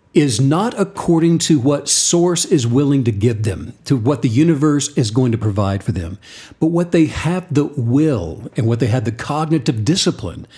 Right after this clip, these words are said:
to appropriate unto themselves. But that comes back to every single person having the authority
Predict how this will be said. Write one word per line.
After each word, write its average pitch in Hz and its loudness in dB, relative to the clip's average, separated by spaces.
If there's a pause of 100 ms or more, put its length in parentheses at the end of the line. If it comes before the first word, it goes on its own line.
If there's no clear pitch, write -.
(320)
to 160 4
appropriate 151 0
unto 123 2
themselves. 98 -4 (340)
But - -2
that 208 0
comes 202 -2
back 151 -2
to 120 -2 (460)
every 202 2
single 214 0
person 185 0
having 185 0
the 196 2
authority 196 0